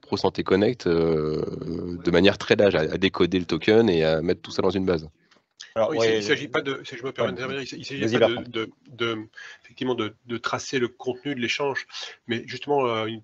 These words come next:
Speaker 3: une personne parlait de la, la, de la question de la responsabilité. En fait, chaque acteur, il doit être en mesure justement, alors, au-delà des, effectivement des, des limites qui seront cadrées de manière globale, mais, euh,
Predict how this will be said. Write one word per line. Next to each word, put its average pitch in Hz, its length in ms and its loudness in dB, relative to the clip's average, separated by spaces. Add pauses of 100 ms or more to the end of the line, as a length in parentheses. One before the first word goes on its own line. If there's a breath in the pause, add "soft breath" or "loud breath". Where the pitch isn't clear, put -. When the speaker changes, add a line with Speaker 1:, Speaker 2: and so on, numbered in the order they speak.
(120)
Speaker 3:
une 120 80 -16
personne 123 440 0
parlait 127 280 0
de 120 80 -8
la, 110 120 -2
la, 110 180 -4
de - 280 -16
la 117 60 -8
question 135 220 -10
de 127 40 -4
la 113 60 2
responsabilité. 123 880 -2 (260 soft breath)
En - 60 -8
fait, 139 180 0
chaque - 220 0
acteur, 147 600 0 (300 soft breath)
il 123 80 -8
doit 113 160 -2
être - 160 -8
en 120 60 -2
mesure 123 340 -6
justement, 127 460 -2
alors, 98 280 -2
au-delà 113 220 0
des, 101 120 -6
effectivement 107 420 -10
des, 98 240 -8
des 101 140 -8
limites 117 240 -6
qui - 100 -16
seront - 180 -10
cadrées 110 380 -2
de - 60 -12
manière 98 220 -6
globale, 120 320 -2
mais, 104 200 -4 (400 loud breath)
euh, 101 840 0